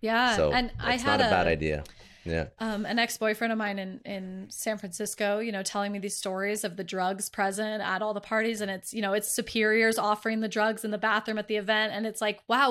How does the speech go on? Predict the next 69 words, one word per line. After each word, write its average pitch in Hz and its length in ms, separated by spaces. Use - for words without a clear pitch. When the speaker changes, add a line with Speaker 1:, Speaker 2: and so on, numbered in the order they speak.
Speaker 1:
what 277 200
a 233 180
bad 277 280
situation 320 600
to 285 60
be 247 120
put 220 200
in, 185 220
to - 120
feel 254 180
Speaker 2:
Yeah. - 20
Speaker 1:
like 240 180
I 233 140
have 254 260
to 269 100
accept 262 420
this 202 320
to, 214 460
to 262 140
have 226 300
his, 214 500
you 262 80
know, 240 80
'cause 226 160
if 220 60
I 226 80
say 214 220
no, 247 560
now 240 100
he's 226 100
gonna 226 140
think 220 180
I'm 208 120
gonna 202 180
rat 247 220
on 285 140
him 214 180
or 214 60
tell 311 180
on 285 160
him, 208 160
or, 202 200
man, 254 260
it's 214 200
just, 214 200
it's 214 200
such 226 220
a 240 40
bad 202 240
cycle, 208 360
and 202 80
it's - 160
very 226 400
pervasive. 185 600
You 190 60
know, 196 220
well, 208 80
the 202 80
second 220 480
you, 196 380
as 214 220
an 202 60
employer, 202 420
as 196 160
an 196 60
owner 214 260
of 214 80
a 220 60
business, 226 440